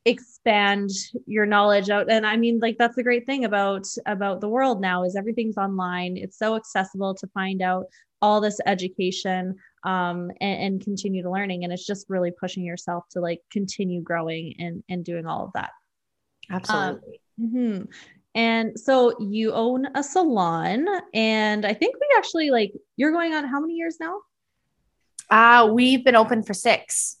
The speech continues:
Speaker 1: Okay. So yeah, it was just before mine. That's what I thought. Um, and I know you had, like, a lot of really amazing hot tips. Like, I feel like you went into it, like, knowing exactly <laughs> what to do.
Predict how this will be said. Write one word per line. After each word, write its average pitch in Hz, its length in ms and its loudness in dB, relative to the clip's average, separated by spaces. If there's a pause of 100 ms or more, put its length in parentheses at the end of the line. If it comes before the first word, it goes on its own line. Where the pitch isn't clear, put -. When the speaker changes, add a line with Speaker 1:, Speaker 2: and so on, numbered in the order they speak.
(120)
Speaker 1:
Okay. 247 300 4
So 233 80 0
yeah, 226 220 6
it 214 120 -2
was 240 240 4
just 233 180 2
before 196 300 -2
mine. 151 200 -8
That's 185 220 -8
what 208 80 -4
I 185 60 -4
thought. - 280 -6 (360)
Um, 220 440 4 (120)
and 233 160 2
I 226 100 4
know 254 160 4
you 262 260 2
had, 226 260 2
like, 202 180 0
a 208 100 2
lot 240 380 4
of 233 100 2
really 214 440 0
amazing 208 520 -4
hot 196 220 -4
tips. 202 260 -8
Like, 196 160 -4
I 196 60 -2
feel 233 240 0
like 247 120 2
you 220 140 0
went 202 180 -2
into 196 300 -4
it, 180 140 -2
like, 180 200 -4
knowing 180 460 -4
exactly 180 800 0
<laughs> 247 60 8
what 330 200 8
to 277 200 6
do. 220 460 2